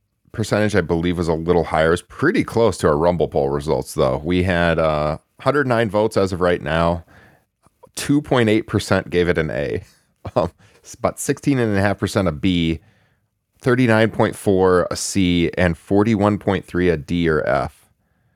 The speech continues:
Yeah, and Carl mentioned in the chat, he goes D minus 'cause he always drops a grade simply for them being in Saudi Arabia. And, you know, it's h-, hard to overlook that fact, too, that, uh, the regime they're dealing with there and the history and everything. So,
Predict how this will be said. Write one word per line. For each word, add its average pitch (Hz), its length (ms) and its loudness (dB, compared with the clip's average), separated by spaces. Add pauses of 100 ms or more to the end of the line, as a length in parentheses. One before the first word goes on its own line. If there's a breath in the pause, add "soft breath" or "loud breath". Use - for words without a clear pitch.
(280)
Yeah, 82 340 0
and 90 200 0
Carl 135 260 2
mentioned 104 280 0
in 92 80 0
the 82 80 -2
chat, 92 320 2
he 98 80 0
goes 95 200 0
D 95 220 0
minus 90 400 2
'cause 82 140 -6
he 85 80 0
always 85 180 2
drops 87 320 0
a 90 60 0
grade 78 340 0
simply 87 300 -2
for 82 160 -6
them 80 280 -2
being 85 240 -2
in 78 120 -4
Saudi 76 320 0
Arabia. 65 480 0
And, 69 240 -4
you 78 80 -4
know, 64 200 -6
it's - 260 -4
h-, - 40 -18 (480 loud breath)
hard 139 140 2
to 131 80 4
overlook 151 320 2
that 135 180 0
fact, 110 300 0
too, 73 260 2
that, 73 300 -8
uh, 78 260 2 (220)
the 95 100 0
regime 107 460 0
they're 98 100 0
dealing 95 340 0
with 90 220 -2
there 87 240 2
and 80 140 -2
the 78 60 -6
history 78 520 -2
and 71 240 -8 (140)
everything. 60 520 -6
So, - 380 -2